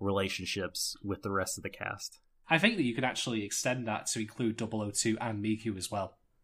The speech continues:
Speaker 2: Just generally speaking, the, the female kids. 'Cause I wouldn't put it past this show if, like, some really degrading shit was done to double oh two. And I'm not even necessarily talking about, like, you know, physical stuff, but just more how she ends up getting treated.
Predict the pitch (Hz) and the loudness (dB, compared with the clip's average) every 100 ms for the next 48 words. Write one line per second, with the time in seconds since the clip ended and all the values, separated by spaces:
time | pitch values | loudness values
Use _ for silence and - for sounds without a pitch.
0 | - 180 - 156 139 131 - 127 - 107 | 2 2 6 6 6 4 2 2 0 -2
1 | 110 107 - 113 120 110 104 98 110 104 | -2 -4 -6 -4 -2 -2 -2 -4 -6 -6
2 | - - _ - 131 - - - _ - | -8 -10 _ 0 2 2 -6 -20 _ 2
3 | 202 247 285 - 143 143 127 - 120 - | 6 8 8 6 0 2 0 2 -2 0
4 | 117 113 120 120 - 113 120 117 110 110 | 0 0 2 2 2 0 2 2 2 0
5 | 107 101 95 110 113 107 104 101 - 101 | 0 0 0 0 -2 -4 -4 -4 -6 -4
6 | 98 98 - 104 - - _ _ 135 135 | -4 -2 -2 -2 -6 -20 _ _ 2 6
7 | 160 151 139 139 - 147 123 117 127 113 | 6 4 6 4 6 6 6 6 6 6
8 | 110 117 113 110 104 107 104 110 104 101 | 4 0 4 4 2 -4 -4 -4 -2 -4
9 | 98 _ _ - 131 135 135 - 135 123 | -6 _ _ 2 4 4 2 2 0 0
10 | - - 117 113 117 110 113 110 - 107 | -4 0 2 4 4 2 0 0 0 -4
11 | 98 117 101 - 123 | -2 -2 -2 -2 -4